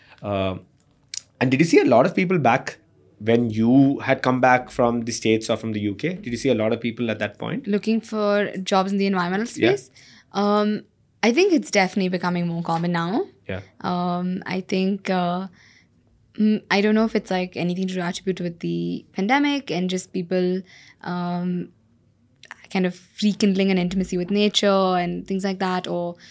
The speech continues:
Speaker 2: um, just with just awareness on climate change and climate action, what's going on. Uh, but I think more people now are looking for careers in sustainability for sure, more
Speaker 1: Right.
Speaker 2: than ever. Um, so I think that's a great trend. I mean, we need lots of us to, like, help solve,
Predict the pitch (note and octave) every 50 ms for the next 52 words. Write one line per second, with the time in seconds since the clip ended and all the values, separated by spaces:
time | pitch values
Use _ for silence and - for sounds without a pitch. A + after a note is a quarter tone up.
0 | - - - _ _ _ - F3 F3+ F3 F3+ F3+ F3 F3 G#3 G#3 F#3+ - - -
1 | G#3 G#3 F#3+ - - - - A3+ A3 - - - - - G3+ F3+ F3+ F3 E3+ F3+
2 | F#3+ G3 G3 - F3+ F3+ F3+ F3+ F3+ E3+ E3+ F3 E3+ - _ _ _ _ _ -
3 | - F#3+ F#3 F3+ F3+ F3+ F3 E3 E3 E3+ E3 F3+ E3 E3+ E3+ D#3+ E3 - - F3
4 | E3+ E3+ E3 - F#3 F#3 F3+ F3 F3 F3 F3 F3+ F#3 - - - - - _ -
5 | - E3+ E3+ E3+ E3+ E3 F3 F3+ F3+ F3+ F3 F3 - - _ _ _ _ _ _
6 | _ _ _ _ _ _ _ _ - - G3+ G#3+ A3+ A#3 A3+ A3 A3 G#3+ G#3+ G#3+
7 | - F#3+ F3 F#3+ F#3 F3+ F3 E3+ F3 E3+ E3+ E3 F3 E3+ E3+ F3 E3+ F3 F#3 F3+
8 | E3+ F3 F3 F3 - - E3+ E3+ F3 E3+ E3+ F3 F3 E3+ E3 - - - D#3 D#3+
9 | E3 E3+ F3 F3 F3 E3+ - F3 - - - - - - - - G3+ - - -
10 | - - - G#3+ F#3 F3 F3+ F3 F3+ F3 F3 F3 F#3 G3 F#3+ _ _ _ _ _
11 | - - F3 F3 F3 F3 F3 F3 F3 F3+ F#3+ G3 - - - G#3+ G#3+ G#3+ G#3+ -
12 | A#3+ D#4+ F#4 F4+ E4 E4+ G3 A3+ A#3 A3 G#3+ B3+ C#4+ - - - C4+ B3+ B3+ A#3
13 | G#3+ - D#3 G3 G#3 G#3 G#3+ G#3+ G#3+ A3 A#3+ A3+ F#3+ F3 E3+ F#3 G3 G#3 - A#3+
14 | A3 A3+ G#3+ G3+ - - G#3+ G3 F#3 F3+ F3+ - - G#3 F#3+ F#3+ - - - -
15 | F3+ F3+ F#3 F3